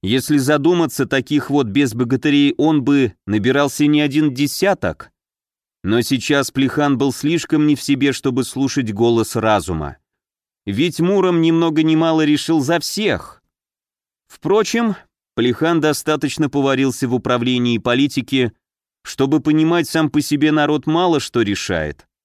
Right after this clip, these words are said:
По сути, мэра дико бесило, что Муром решился на войну со Скверной без его согласия. Это же несложно, хотя бы сделать вид, что тебе есть дело до мнения мэра города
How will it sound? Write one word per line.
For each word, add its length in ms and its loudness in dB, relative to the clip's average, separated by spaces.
По 120 0
сути, 300 -4
мэра 260 2
дико 280 0
бесило, 540 -2
что 220 -6
Муром 340 0
решился 480 -2
на 120 0
войну 280 0
со 180 -4
Скверной 680 -2
без 300 2
его 160 2
согласия. 840 -2
Это 220 -2
же 140 0
несложно, 720 0
хотя 360 -2
бы 120 2
сделать 440 0
вид, 200 -2
что 180 -4
тебе 300 0
есть 240 0
дело 240 2
до 160 2
мнения 380 2
мэра 260 2
города 540 0